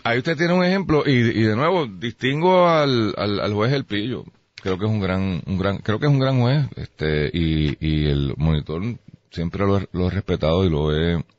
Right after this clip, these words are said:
pero ¿cuán inoficioso puede ser un pleito <clears throat> que al cabo de cinco años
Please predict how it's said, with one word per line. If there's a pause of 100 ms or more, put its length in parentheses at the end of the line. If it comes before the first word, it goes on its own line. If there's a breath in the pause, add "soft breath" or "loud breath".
(400)
pero (1040 soft breath)
¿cuán
inoficioso
puede
ser
un
pleito (220)
<clears throat>
que
al
cabo
de
cinco
años